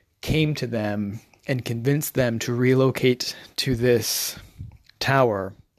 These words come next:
and summon Rultzak and lure him to the Amryn estuary.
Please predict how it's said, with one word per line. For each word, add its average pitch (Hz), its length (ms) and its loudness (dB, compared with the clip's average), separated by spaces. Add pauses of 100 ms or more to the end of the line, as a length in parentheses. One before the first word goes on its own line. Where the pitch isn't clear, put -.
(720)
and 113 460 -6
summon 127 460 -2
Rultzak 123 480 0
and 120 120 -4
lure 131 220 -2
him 117 200 -4
to 117 80 -10
the 113 140 -4
Amryn 113 380 -4
estuary. 117 760 -2